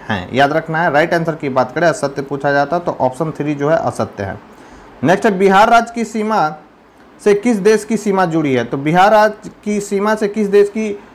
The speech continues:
सीमा जुड़ी हुई है? तो इसका right answer हो जाएगा उपयुक्त में से कोई नहीं। बिहार राज्य की जो सीमा किस देश से लगी हुई है? तो याद रखना है नेपाल से लगा हुआ है, ठीक है, याद रखेंगे। Next है विशाखापत्तनम में तीन फरवरी दो हज़ार चौबीस को भारत के पहले सर्वेक्षण पोत को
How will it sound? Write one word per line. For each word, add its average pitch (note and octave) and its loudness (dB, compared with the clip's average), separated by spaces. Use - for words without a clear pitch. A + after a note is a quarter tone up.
सीमा G3 0
जुड़ी G3+ 2
हुई G3+ 6
है? G3+ 0
तो G3 -2
इसका F3 0
right G3 2
answer F#3 0
हो F3+ 0
जाएगा F3+ 2
उपयुक्त G3 -2
में F3+ 0
से F#3+ 0
कोई F3 0
नहीं। A#2+ 0
बिहार F3+ 4
राज्य F#3+ 2
की G3 -6
जो F#3 -2
सीमा F#3+ -2
किस F#3+ -2
देश F#3 -2
से G3 -2
लगी F3+ 0
हुई F#3+ 4
है? G3+ 2
तो G3 -2
याद D#3+ 2
रखना E3 -2
है F3+ -2
नेपाल C#3+ 2
से G3+ -4
लगा A2 0
हुआ F#2+ -4
है, F#2+ -10
ठीक D3+ -4
है, G3+ -2
याद A2+ 2
रखेंगे। G2+ -6
Next G3+ 2
है A#3 6
विशाखापत्तनम A3 2
में A#3 -2
तीन A3+ -2
फरवरी A3 0
दो G#3 0
हज़ार G#3 2
चौबीस F#3+ 2
को D3 -2
भारत E3 2
के G#3+ -2
पहले G3+ 2
सर्वेक्षण F#3 -2
पोत F#3 -4
को F3 -2